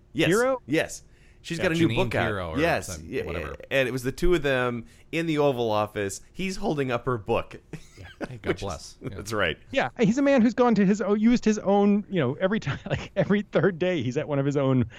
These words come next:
Speaker 2: uh, you know, private golf clubs or hotels or, anyway. The, the question of, of, of taking away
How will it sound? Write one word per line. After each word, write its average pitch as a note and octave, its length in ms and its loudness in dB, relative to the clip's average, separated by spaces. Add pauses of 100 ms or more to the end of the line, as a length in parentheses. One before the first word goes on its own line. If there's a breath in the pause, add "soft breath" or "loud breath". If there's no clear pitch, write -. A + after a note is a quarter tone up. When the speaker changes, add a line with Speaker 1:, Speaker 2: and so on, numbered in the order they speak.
(360 loud breath)
Speaker 2:
uh, B2+ 300 2 (320)
you E3+ 100 2
know, G#2+ 240 0
private D3+ 280 2
golf D3 220 0
clubs C3 280 -2
or C3+ 60 0
hotels B2+ 360 -2
or, G#2 120 -6
anyway. F#3 320 0 (500 soft breath)
The, G3 120 -2 (120)
the G#3 80 -4
question C4+ 340 -2
of, F3 160 -2
of, D3+ 300 -4 (180)
of C#3+ 300 -2
taking G3+ 300 -2
away B2 420 2